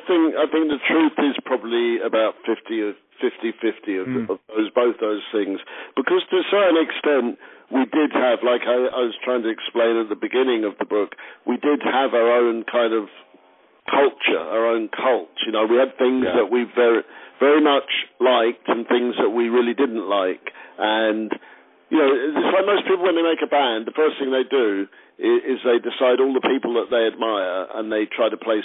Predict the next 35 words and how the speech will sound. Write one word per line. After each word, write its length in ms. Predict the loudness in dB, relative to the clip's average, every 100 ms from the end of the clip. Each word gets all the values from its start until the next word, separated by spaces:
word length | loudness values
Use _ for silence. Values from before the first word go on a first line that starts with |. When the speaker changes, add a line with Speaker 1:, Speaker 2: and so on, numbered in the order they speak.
| -2
Speaker 1:
songs 440 | -4 -2 -4 -6
Speaker 2:
Mm-hmm. 240 | -14 -8 -2
Speaker 1:
like 260 | -2 -2
that. 300 | -4 -4 -6 -18 _ -20 -6
You 80 | -4
know, 160 | -2
Speaker 2:
Mm-hmm. 120 | -4
Speaker 1:
so 60 | -2 -4
if 80 |
they, 160 | -2 -4 -4 -12 -8
if 60 | -2
they 80 | 0
like 200 | 2 0 0
Jimi 180 | -4 -2
Hendrix, 420 | -4 -4 -6 -4
they 160 | -4 -4 -4
try 140 | -2
to 80 | -2 -4 _ -6
make 220 | -4 -4
a 60 | -4
song 140 | -4 -4
that 60 | -4
sounds 240 | -4 -4 -6
like 160 | -6 -6
Jimi 160 | -8
Hendrix. 400 | -10 -10 -12 -14 -14 -18 -16 -18 -6
And 120 | -2
that's 160 | -2 -2
how 120 | 0
you 140 | 0 0
Speaker 2:
Mm-hmm. 60 |
Speaker 1:
kind 160 | -2 -4
of 60 | -4
start. 420 | -2 0 2 0 -4 -14 -20 -6
And 360 | -2 -2 -2